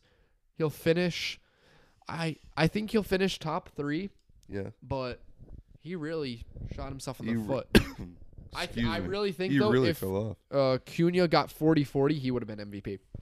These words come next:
Speaker 2: Yep. I
Speaker 1: I
Speaker 2: agree.
Speaker 1: really think so.
Speaker 2: But then the Braves, like,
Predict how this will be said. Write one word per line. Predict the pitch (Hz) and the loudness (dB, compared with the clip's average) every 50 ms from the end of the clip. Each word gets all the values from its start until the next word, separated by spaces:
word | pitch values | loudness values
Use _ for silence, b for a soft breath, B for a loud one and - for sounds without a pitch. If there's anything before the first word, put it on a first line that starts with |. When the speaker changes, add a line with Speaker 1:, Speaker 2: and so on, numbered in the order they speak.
| - - | -8 0
Speaker 2:
Yep. | 101 107 117 - - _ - - - - - | 2 4 4 4 0 _ -20 -20 -18 -10 -2
I | - 104 | 2 4
Speaker 1:
I | 139 | 6
Speaker 2:
agree. | 147 156 165 | 8 10 12
Speaker 1:
really | 165 160 160 151 | 12 12 12 10
think | - 156 139 127 | 8 2 -4 -2
so. | - 135 110 107 - - _ _ - | 0 0 0 0 0 -4 _ _ 6
Speaker 2:
But | 127 127 - | 8 8 10
then | - 135 135 135 135 139 135 123 b b b b b b b - | 10 10 10 10 8 6 2 -2 b b b b b b b -2
the | 120 110 | -2 0
Braves, | 101 110 110 120 131 151 156 139 120 117 113 - - - - - _ _ _ _ _ _ _ _ _ _ _ _ _ _ _ _ _ _ _ _ _ _ | 4 6 8 10 10 10 10 8 6 4 2 -2 -6 -8 -8 -12 _ _ _ _ _ _ _ _ _ _ _ _ _ _ _ _ _ _ _ _ _ _
like, | - 101 107 107 - - - - | 4 6 6 6 4 0 -12 -20